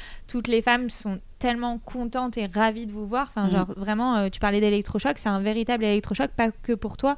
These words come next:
Speaker 2: Mm.
Speaker 1: Pour même nous, quand on se rend à tes événements,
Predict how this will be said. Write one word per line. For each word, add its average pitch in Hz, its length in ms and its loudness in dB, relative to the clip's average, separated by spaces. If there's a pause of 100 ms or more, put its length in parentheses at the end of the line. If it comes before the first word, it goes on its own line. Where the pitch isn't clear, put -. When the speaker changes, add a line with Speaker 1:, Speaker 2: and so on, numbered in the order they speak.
Speaker 2:
Mm. 185 160 2
Speaker 1:
Pour 220 120 0
même 214 160 4
nous, 254 140 0
quand 208 240 -2
on 202 100 -2
se - 100 -4
rend 247 160 0
à 196 280 2
tes 196 200 -4
événements, 202 420 0